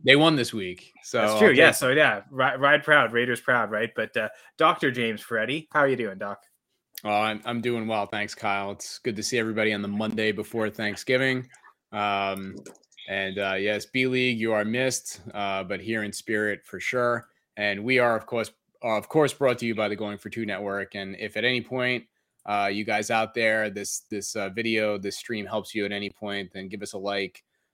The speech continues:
Speaker 1: um, subscribe. A lot of great shows, seven days a week, right, Kyle? There's a show every single day on the Going for Two Network. All your fantasy, uh, sports needs covered there. And of course, we're open for your comments. We're open for business. It was another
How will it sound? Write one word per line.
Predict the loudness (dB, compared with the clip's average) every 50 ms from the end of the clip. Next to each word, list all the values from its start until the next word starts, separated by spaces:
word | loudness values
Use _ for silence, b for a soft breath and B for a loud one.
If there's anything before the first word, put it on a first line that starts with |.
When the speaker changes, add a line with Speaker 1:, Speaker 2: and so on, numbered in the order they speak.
| _ -6
Speaker 1:
um, | -2 -2 0 0 0 -2 -2 -4 -4 -6 -10 -14 _
subscribe. | -14 -12 -12 -12 -6 -2 0 2 2 2 2 0 -2 -4 -8 _ _ _ _ _ _ _ _ -20 -12
A | -2
lot | 2 4 6 6 6
of | 4
great | 2 0 0 0 0 -2
shows, | -2 0 2 4 4 4 2 0 -2 -4 -8 -12 -14 _ _
seven | 0 4 6 6 6 8
days | 6 6 6 4
a | 2
week, | 2 2 0 2 2
right, | 2 2 4 4
Kyle? | 4 4 6 6 4 2 0 -4 -6 _
There's | -4 -2 -2 -2
a | -4
show | -2 2 6 8 8 8 6 2 _ _ 6
every | 6 6 6 6 4 2 2
single | 2 0 -2 -2 -2 0 0 0 0 0
day | 4 6 6 6 6 4 0 -4 -8 _ _ _ _ _ _ _ _ -10
on | -8 -6
the | -4 -2
Going | 0 -2 -2 -2
for | -4 -8
Two | -10 -8
Network. | -6 -6 -6 -6 -6 -6 -6 -4 -4
All | -4 -4
your | -4 -6
fantasy, | -6 -8 -8 -8 -8 -8 -10 -8 -8 -6 -6 -6 -8 -10 -12 -14 -10 -8
uh, | -4 -2 -2 -2
sports | -4 -6 -8 -6 -6 -6 -6 -6 -6 -6
needs | -4 -4 -4 -4 -4 -6 -8 -10 -12 _ _ _ _ _ _ _ _ _
covered | -2 0 0 0 0 2
there. | 6 8 10 10 10 8 6 2
And | 2 4 4
of | 4 4
course, | 4 2 2 2
we're | 2 0 2 2
open | 2 0 -2 -4
for | -2 -2
your | -2 -2 -2
comments. | 0 2 4 4 4 4 2 0 0 -2
We're | -2 -2 -2
open | -2 -2 -4 -8
for | -6 -8
business. | -6 -4 -4 -2 -2 -2 -4 -4 -4 -6 -8 -8 -8
It | -6
was | -6 -4 -4 -4 -4
another | -2 0 0 0 2 0 0 -2 -4